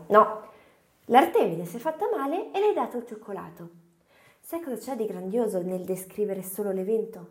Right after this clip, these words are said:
Che nessuno può contestarlo, <laughs> perché è quello che è successo, d'accordo?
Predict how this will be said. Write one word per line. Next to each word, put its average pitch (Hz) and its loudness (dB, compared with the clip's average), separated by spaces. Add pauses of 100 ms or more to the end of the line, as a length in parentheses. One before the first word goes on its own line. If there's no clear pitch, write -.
(1000)
Che 262 -4
nessuno 269 0
può 185 -10
contestarlo, 170 -10 (360)
<laughs> - -2
perché 339 8
è 415 10
quello 427 12
che 381 4
è 339 4
successo, 208 0
d'accordo? 277 4